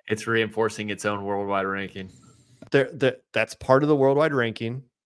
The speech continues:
Speaker 2: You then can go, you're gonna go to three competitions. You don't wanna go to every single, say, the,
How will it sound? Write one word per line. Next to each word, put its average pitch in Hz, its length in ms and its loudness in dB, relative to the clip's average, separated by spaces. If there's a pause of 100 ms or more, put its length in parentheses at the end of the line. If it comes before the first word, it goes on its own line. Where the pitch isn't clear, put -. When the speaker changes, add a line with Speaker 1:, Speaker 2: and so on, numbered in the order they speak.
(880)
Speaker 2:
You 127 200 2
then 131 540 2
can 123 180 0
go, 127 640 2 (200)
you're 127 120 -4
gonna 156 160 4
go 156 140 6
to 135 80 0
three 135 220 -2
competitions. 123 640 -2
You 135 80 0
don't 180 160 6
wanna 147 180 4
go 127 120 4
to 120 100 -2
every 113 220 -2
single, 113 440 -6 (120)
say, 123 220 -2
the, 113 120 -2